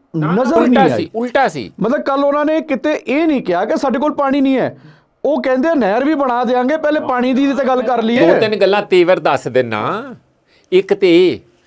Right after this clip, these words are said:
Speaker 1: ਕਿ ਸਿੱਖਾਂ ਦੇ ਵਿੱਚ ਜਿਹੜਾ ਭਾਈ ਕਨ੍ਹਈਆ, ਉਹ ਤੇ ਹੈ ਕਿ ਅਸੀਂ ਧਰਮਾਂ ਤੋਂ ਜਾਂ ਅਸੀਂ ਪਾਪੀ ਨਹੀਂ, ਅਸੀਂ ਜ਼ਾਲਮ ਨਹੀਂ। ਜੇ ਕਿਸੇ ਤੇ ਤੱਕ, ਜੇ ਕੋਈ ਵਾਰ ਦੇ ਵਿੱਚ ਜਿਸ ਤਰੀਕੇ ਨਾਲ ਉਹ ਪਾਣੀ ਪਿਲਾਉਂਦੇ ਜਾ ਕੇ, ਜਿਹੜੇ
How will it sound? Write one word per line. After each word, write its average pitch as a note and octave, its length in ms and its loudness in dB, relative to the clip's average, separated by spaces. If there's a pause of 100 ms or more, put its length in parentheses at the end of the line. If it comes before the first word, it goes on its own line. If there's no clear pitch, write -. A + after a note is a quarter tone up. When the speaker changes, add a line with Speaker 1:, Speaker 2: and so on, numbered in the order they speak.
(580)
Speaker 1:
ਕਿ F#3 400 4 (100)
ਸਿੱਖਾਂ - 480 -6
ਦੇ F3 120 -2
ਵਿੱਚ D#3+ 260 -4
ਜਿਹੜਾ D3+ 300 0
ਭਾਈ B2 300 -2
ਕਨ੍ਹਈਆ, A2+ 560 -8
ਉਹ F#3+ 120 2
ਤੇ F3+ 200 -6
ਹੈ D#3+ 140 -8
ਕਿ F3+ 180 -10
ਅਸੀਂ E3 260 -16
ਧਰਮਾਂ A2+ 400 -10
ਤੋਂ C#3 260 -14
ਜਾਂ D#3 180 -8
ਅਸੀਂ F#3+ 260 -10
ਪਾਪੀ C#3 420 -4
ਨਹੀਂ, G2 220 -14 (400)
ਅਸੀਂ G3+ 220 -6
ਜ਼ਾਲਮ B2+ 440 -2
ਨਹੀਂ। G#2 280 -14 (560)
ਜੇ G3 220 0
ਕਿਸੇ F3+ 280 -6
ਤੇ F#3 120 -4
ਤੱਕ, E3+ 240 -8 (140)
ਜੇ C3 200 0
ਕੋਈ F#3+ 280 -2 (260)
ਵਾਰ C#3+ 460 2
ਦੇ D#3+ 180 0
ਵਿੱਚ A2+ 300 -6
ਜਿਸ A#2 140 -12
ਤਰੀਕੇ C3 340 -8
ਨਾਲ C3+ 120 -4
ਉਹ C3 120 -6
ਪਾਣੀ A#2+ 340 -4
ਪਿਲਾਉਂਦੇ B2+ 460 -6
ਜਾ F#2+ 280 -6
ਕੇ, B2 220 -8
ਜਿਹੜੇ C3 380 -6